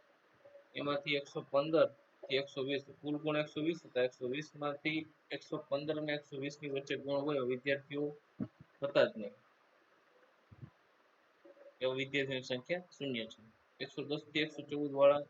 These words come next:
બે વિદ્યાર્થીઓ, એટલે એક વિદ્યાર્થી અને એક વિદ્યાર્થીની હતા.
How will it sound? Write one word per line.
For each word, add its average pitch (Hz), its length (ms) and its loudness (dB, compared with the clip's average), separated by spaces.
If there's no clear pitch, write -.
બે 147 220 -2
વિદ્યાર્થીઓ, 117 520 0
એટલે 120 140 0
એક 127 120 -2
વિદ્યાર્થી 135 460 -2
અને 117 80 -4
એક 117 80 -8
વિદ્યાર્થીની 120 560 -2
હતા. 143 200 -6